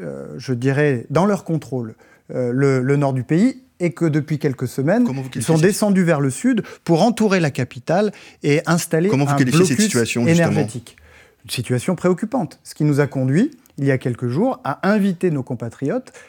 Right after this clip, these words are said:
Speaker 1: à quitter temporairement, euh, le, le pays, en espérant bien sûr que la situation peut, puisse, euh, revenir à la normale, si je puis dire, et qu'ils puissent donc reprendre, euh, le cours, euh, normal,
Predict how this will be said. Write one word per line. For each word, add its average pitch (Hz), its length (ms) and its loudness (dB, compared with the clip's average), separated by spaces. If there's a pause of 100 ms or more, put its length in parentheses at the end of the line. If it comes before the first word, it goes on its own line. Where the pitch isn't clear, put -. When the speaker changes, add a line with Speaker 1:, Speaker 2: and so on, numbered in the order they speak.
(180)
Speaker 1:
à 131 460 0
quitter 147 320 -4
temporairement, 135 720 -2 (360)
euh, 117 180 -6
le, 127 320 -2
le 143 200 0
pays, 131 280 -4
en 139 140 -2
espérant 139 340 0
bien 120 140 -2
sûr 233 280 -2 (260)
que 151 100 0
la 147 100 2
situation 143 460 -6
peut, 123 200 -6
puisse, 123 360 -8
euh, 107 200 -6 (440)
revenir 123 580 -2 (260)
à - 80 -16
la 110 120 -12
normale, 165 440 -2
si - 120 -18
je - 60 -16
puis 143 100 -8
dire, 190 180 0
et 143 60 -2
qu'ils 127 140 -8
puissent 135 260 -4 (260)
donc 165 180 0
reprendre, 151 540 -2 (380)
euh, 113 580 -8
le 123 160 0
cours, 170 400 2
euh, 120 300 -2
normal, 135 640 -2